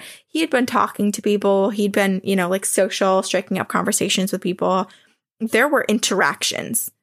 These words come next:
So people were like, "He was absolutely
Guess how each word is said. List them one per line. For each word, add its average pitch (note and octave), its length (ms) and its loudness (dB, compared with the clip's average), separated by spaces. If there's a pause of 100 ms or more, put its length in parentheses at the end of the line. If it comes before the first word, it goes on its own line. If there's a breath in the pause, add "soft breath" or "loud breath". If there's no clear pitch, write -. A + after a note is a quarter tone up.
(100)
So A#3+ 140 -2
people C#4 320 2
were A#3 100 4
like, G3 220 0 (160)
"He C4+ 280 0
was A3+ 240 0 (160)
absolutely B3+ 1300 0